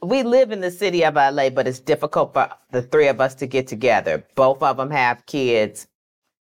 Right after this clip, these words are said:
And so, you know, you gotta take the kids here, there, and everywhere. But I told them if anything happened to any one of us, I think we would do what's, what needs to be done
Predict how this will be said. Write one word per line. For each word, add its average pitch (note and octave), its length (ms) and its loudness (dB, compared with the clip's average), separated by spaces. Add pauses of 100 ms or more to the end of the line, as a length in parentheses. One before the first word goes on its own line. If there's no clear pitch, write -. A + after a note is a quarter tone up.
(180)
And B2+ 200 -2
so, B2+ 180 4
you B2+ 160 0
know, A#2 140 2
you A2+ 140 -2
gotta A2 200 2
take - 280 -2
the G#2+ 60 -10
kids C3+ 400 2
here, C#3 380 2
there, B2 300 2
and A2+ 160 -4
everywhere. A2 760 0 (640)
But C3 400 4 (120)
I D#3+ 160 2
told E3+ 460 0
them B2 280 -2 (140)
if D#3 160 4 (180)
anything F#3+ 480 0
happened D#3+ 440 0
to - 220 -2
any D3+ 220 2
one C#3 300 2
of A#2 140 0
us, G#2+ 360 -2 (240)
I C3 140 2
think C3+ 240 -2
we D3+ 160 0
would C#3 180 2
do D#3 160 2
what's, B2+ 520 0
what B2 200 2
needs C3 280 -2
to C3 80 -6
be A#2+ 180 -2
done A2+ 520 -2